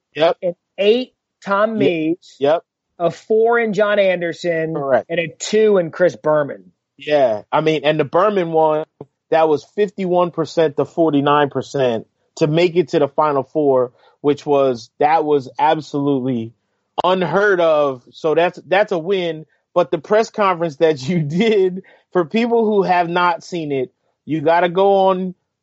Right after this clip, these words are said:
Speaker 1: Matt Barry's Twitter and you gotta w-, watch what he put out there 'cause it's hilarious
Speaker 2: <laughs>
Speaker 1: and it's a hard <laughs> thing. I felt so bad for Randy Scott until I
Speaker 2: <laughs>
Speaker 1: actually saw him in the video. And then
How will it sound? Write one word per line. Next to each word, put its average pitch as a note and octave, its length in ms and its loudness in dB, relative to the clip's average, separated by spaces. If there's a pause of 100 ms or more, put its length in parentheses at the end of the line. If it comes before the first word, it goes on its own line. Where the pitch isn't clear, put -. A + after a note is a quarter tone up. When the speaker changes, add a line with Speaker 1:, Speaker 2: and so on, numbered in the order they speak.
(100)
Speaker 1:
Matt E3 340 0
Barry's F3+ 380 2
Twitter C#3+ 600 0 (360)
and D3 140 -2
you D#3 80 -4
gotta D#3 280 2
w-, C#3+ 160 -10 (120)
watch D#3 600 -2 (100)
what D3+ 240 0
he D#3 140 -8
put D3+ 220 0
out D3+ 200 2
there C3 140 -2
'cause D3 220 -2
it's C#3+ 140 -6
hilarious D3 580 0 (120)
Speaker 2:
<laughs> - 40 -12
Speaker 1:
and C3 280 0 (260)
it's E3+ 200 0
a D#3 100 2
hard F3 460 0
<laughs> - 0 -
thing. F#3 500 -4 (180)
I G3+ 160 0
felt G#3+ 240 0
so G#3 140 0
bad G3+ 260 0
for F3+ 100 -6
Randy F#3 300 -2
Scott F#3+ 360 -2
until D3+ 200 -4
I - 80 2
Speaker 2:
<laughs> E3 160 -4
Speaker 1:
actually B3 180 -2
saw F#3+ 320 0
him A#3+ 100 0
in F3+ 40 -20 (160)
the B3 160 -12
video. A3+ 380 2 (280)
And G#3+ 240 -2
then C#4+ 480 0